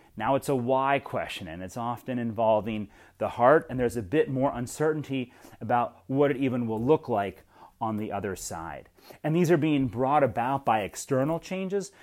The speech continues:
as well as just the way in which the last year and a half has, has changed us, who we are as individuals, as families, as systems, as organizations, as churches. And so there's, there's this struggle now. What does the new synthesis look like?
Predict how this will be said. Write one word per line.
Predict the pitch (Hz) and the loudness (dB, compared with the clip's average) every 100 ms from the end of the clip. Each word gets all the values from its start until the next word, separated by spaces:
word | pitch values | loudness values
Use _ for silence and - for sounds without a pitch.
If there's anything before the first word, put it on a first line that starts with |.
| - | -12
as | - 135 | -4 -2
well | 120 127 156 170 | 0 0 2 2
as | 139 | 2
just | 156 - | -2 -2
the | 143 | -2
way | 110 131 151 | -2 0 2
in | 143 | 2
which | 131 - | 0 -4
the | 123 | -6
last | 117 123 131 - 131 | -4 -4 -8 -8 -6
year | |
and | 123 | -4
a | 120 | -6
half | 123 131 131 | -4 -4 -4
has, | - 117 - - - | -4 -6 -6 -14 -14
has | - 117 | -8 -8
changed | - - 175 214 151 | -8 -4 -2 -2 -4
us, | 101 - | -6 -6
who | - | -2
we | 131 127 | 0 2
are | 117 | 2
as | 113 | 0
individuals, | 113 113 113 151 135 139 104 | 0 -2 0 0 0 -2 -2
as | 90 | -8
families, | - 127 127 127 98 | -8 -6 -4 -4 -6
as | 98 | -8
systems, | - 127 - 120 | -6 -6 -4 -4
as | 104 | -2
organizations, | 113 98 98 117 113 110 | -4 -4 -4 -6 -6 -8
as | 90 - | -10 -10
churches. | - 135 135 87 85 - _ - - - - | -2 -2 -2 -8 -10 -16 _ -20 -20 -20 -6
And | 143 | -4
so | - 139 127 | 2 2 4
there's, | 131 135 127 - - - | 4 2 2 -8 -18 0
there's | 135 131 | 2 2
this | 139 | -2
struggle | - 156 170 | 4 6 6
now. | 156 87 | 4 0
What | 95 110 | 0 2
does | 131 120 | 4 4
the | |
new | 156 147 | 2 2
synthesis | - 131 117 120 127 - | 0 -4 -4 -6 -6 -4
look | 135 196 202 | 2 2 0
like? | 95 73 - - | -6 -8 -16 -20